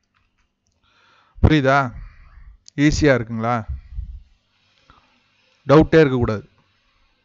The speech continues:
வாக்கிய அமைப்புல நமக்கு டவுட்டே இருக்கக்கூடாது.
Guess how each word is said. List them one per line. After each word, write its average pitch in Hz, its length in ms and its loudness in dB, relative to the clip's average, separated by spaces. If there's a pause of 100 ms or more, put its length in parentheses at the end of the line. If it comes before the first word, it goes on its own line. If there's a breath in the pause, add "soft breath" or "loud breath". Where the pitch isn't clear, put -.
(720)
வாக்கிய 135 440 -4
அமைப்புல 131 260 -4
நமக்கு 143 280 -6
டவுட்டே 123 360 -2
இருக்கக்கூடாது. 110 420 -6